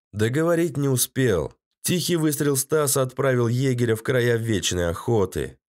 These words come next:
Третья пуля заставила умолкнуть шалаву. Я остолбенел. Всё заняло секунд пять. Стас медленно повернулся ко мне и произнёс: «Не бойся, Александр. Вижу, ты нормальный, толковый парень».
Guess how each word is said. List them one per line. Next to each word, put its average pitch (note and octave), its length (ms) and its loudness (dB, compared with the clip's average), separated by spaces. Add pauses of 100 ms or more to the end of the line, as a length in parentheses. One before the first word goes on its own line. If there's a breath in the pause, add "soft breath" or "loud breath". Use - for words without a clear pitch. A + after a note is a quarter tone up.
(420)
Третья E3 440 0
пуля D#3 340 0
заставила B2+ 680 0
умолкнуть F#2+ 680 -2
шалаву. F2 760 0 (540)
Я C3+ 400 0
остолбенел. G2 1040 0 (640)
Всё E3 240 0
заняло C#3+ 480 0
секунд B2 560 -2
пять. A2 460 0
Стас - 380 0
медленно D#3+ 440 0
повернулся C#3+ 640 0
ко B2 180 0
мне G2+ 280 0
и - 20 -4
произнёс: F#2 880 -2 (520)
«Не E2 200 -4
бойся, G#2 500 0
Александр. D2 760 -4 (380)
Вижу, C#3 340 0
ты A2+ 160 -2
нормальный, G2 720 0
толковый E2 640 0
парень». D#2 540 -2